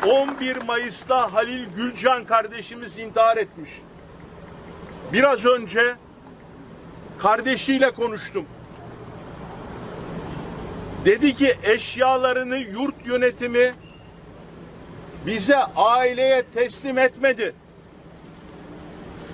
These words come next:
Bir arkadaşına vermişler. Biz gidip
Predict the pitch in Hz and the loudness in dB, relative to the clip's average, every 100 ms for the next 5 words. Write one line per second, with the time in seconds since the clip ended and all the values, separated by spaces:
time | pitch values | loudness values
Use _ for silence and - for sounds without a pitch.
0 | - - - - - - - 233 254 233 | -14 -14 -14 -14 -12 -12 0 4 6 4
1 | 240 247 247 247 233 262 254 240 233 202 | 4 4 4 2 0 2 4 2 -4 -6
2 | 247 254 254 - - - - - - - | 2 2 2 -8 -20 -20 -20 -20 -20 -10
3 | 196 254 - 185 240 262 | -2 -2 -2 -4 0 2